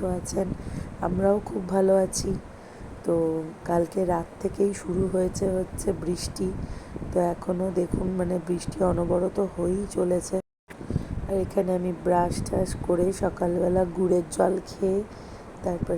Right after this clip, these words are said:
একটু চা আর মুড়ি বিস্কুট নিয়ে বসে পড়েছি। এটা হচ্ছে আমার সকালবেলার খাওয়া, কারণ আমি এটা খেয়ে সবার আগে প্রেশারের ওষুধ খাই, তারপরে গিয়ে আমি কাজ শুরু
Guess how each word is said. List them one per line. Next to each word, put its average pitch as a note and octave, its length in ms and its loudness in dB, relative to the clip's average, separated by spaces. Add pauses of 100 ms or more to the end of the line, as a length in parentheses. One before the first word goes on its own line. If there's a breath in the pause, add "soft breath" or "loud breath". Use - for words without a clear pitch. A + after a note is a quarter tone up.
একটু - 160 -6 (160)
চা F#3 180 4 (360)
আর E3 120 2 (120)
মুড়ি F3+ 280 0
বিস্কুট G3 340 -4 (100)
নিয়ে F#3+ 160 2 (100)
বসে E3 260 0
পড়েছি। G3 300 4 (120)
এটা F3+ 160 4
হচ্ছে F#3 180 0
আমার F#3+ 200 2 (100)
সকালবেলার F#3 640 0 (120)
খাওয়া, F3+ 280 2 (680 loud breath)
কারণ F3+ 260 4
আমি F3+ 200 0
এটা G3 160 4 (140)
খেয়ে F#3+ 260 2 (460 loud breath)
সবার F#3+ 300 6
আগে G3+ 200 2
প্রেশারের F#3+ 460 2
ওষুধ G3+ 220 -2 (120)
খাই, A3 180 6 (320)
তারপরে F#3+ 460 2 (100)
গিয়ে G#3+ 220 2
আমি G3 100 0 (120)
কাজ E3 120 2 (120)
শুরু D#3+ 180 0